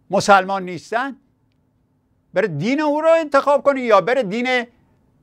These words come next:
عیسی مسیح را انتخاب کنه که می‌گوید انسان باشید و محبت داشته باشید به یکدیگر، عشق بورزید به همدیگر.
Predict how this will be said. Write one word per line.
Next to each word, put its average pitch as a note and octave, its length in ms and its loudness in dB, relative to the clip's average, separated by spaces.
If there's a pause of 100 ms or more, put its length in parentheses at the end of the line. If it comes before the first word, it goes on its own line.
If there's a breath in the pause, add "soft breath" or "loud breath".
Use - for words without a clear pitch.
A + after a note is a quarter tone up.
(720)
عیسی G3 240 -2 (120)
مسیح A3+ 320 2
را C#4+ 80 6
انتخاب A#3+ 500 0
کنه A#3 200 0
که G#3+ 140 -2
می‌گوید F#3 600 2 (800)
انسان G3+ 600 2
باشید D3+ 560 -2 (1600)
و E3+ 120 0
محبت F#3 800 0
داشته F3+ 400 2
باشید D#3+ 400 -4
به D#3 80 -4
یکدیگر، C#3+ 720 -6 (220)
عشق F#3 540 2
بورزید D#3 480 -4
به D#3+ 80 0
همدیگر. C3 640 -8